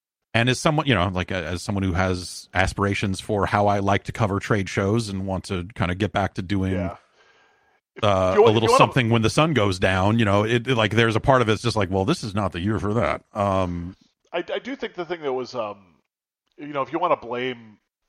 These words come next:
Speaker 2: anybody, blame Nintendo, right? 'Cause, like,
Speaker 1: <laughs> Sure.
Speaker 2: Nintendo was the first one to do, like, "Hey, we actually don't need to do a big E three press conference. We could just do a Nintendo Direct."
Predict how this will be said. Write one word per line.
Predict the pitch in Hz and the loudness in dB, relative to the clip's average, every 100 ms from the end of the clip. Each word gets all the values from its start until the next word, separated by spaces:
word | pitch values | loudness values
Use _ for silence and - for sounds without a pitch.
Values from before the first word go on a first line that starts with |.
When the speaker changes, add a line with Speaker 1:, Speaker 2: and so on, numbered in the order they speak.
| _ | _
Speaker 2:
anybody, | 135 127 113 107 | -8 -6 -8 -10
blame | 101 117 104 | -10 -14 -14
Nintendo, | 98 101 85 82 76 101 _ _ _ _ _ | -20 -20 -20 -18 -18 -18 _ _ _ _ _
right? | 95 95 90 _ | -16 -14 -16 _
'Cause, | 123 123 | -12 -8
like, | 110 | -8
Speaker 1:
<laughs> | - | -4
Sure. | - - 87 - _ _ 135 | -2 0 -2 -4 _ _ -14
Speaker 2:
Nintendo | 131 160 160 | -4 0 2
was | 139 | 0
the | 135 | -2
first | 135 131 120 | -4 -4 -4
one | 117 120 | -8 -6
to | 113 | -12
do, | 107 120 | -14 -12
like, | 110 - _ _ _ _ | -12 -14 _ _ _ _
"Hey, | 190 | -6
we | 220 269 | -2 -2
actually | 285 196 | -4 -4
don't | 180 160 | -4 -4
need | 147 139 | -8 -16
to | |
do | 127 131 | -10 -8
a | |
big | 127 - | -8 -12
E | 143 | -18
three | 131 123 | -18 -14
press | 131 123 | -12 -12
conference. | - 107 104 - | -10 -12 -12 -18
We | 131 | -18
could | 120 | -18
just | - | -16
do | 123 | -14
a | 117 | -14
Nintendo | 113 113 117 104 | -16 -16 -16 -14
Direct." | 92 85 73 - | -16 -16 -16 -20